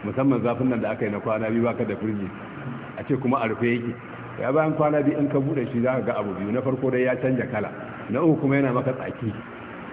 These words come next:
Kai da ka rufe shi din. Lam yataghayyar da'amuhu.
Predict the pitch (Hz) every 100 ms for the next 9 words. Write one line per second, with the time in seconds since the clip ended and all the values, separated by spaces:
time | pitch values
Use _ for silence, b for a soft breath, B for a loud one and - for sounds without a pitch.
0 | - 127 120 117 117 117 117 113 92 -
1 | - - - - - - - - - -
2 | - - - - - - - - - -
3 | - - - - - - - - - -
4 | 110 123 139 139 120 117 110 107 101 101
5 | 95